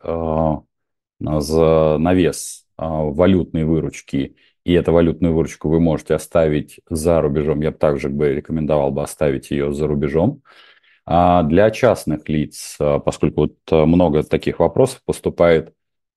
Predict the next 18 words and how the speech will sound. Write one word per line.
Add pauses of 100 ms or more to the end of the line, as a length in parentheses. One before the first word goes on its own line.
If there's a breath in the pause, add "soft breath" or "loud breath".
(140)
а,
я
по-прежнему
остаюсь
в
рекомендации,
если
у
вас
возникают, (180)
а,
денежные
средства,
которыми
вы
хотите
оперативно
разместиться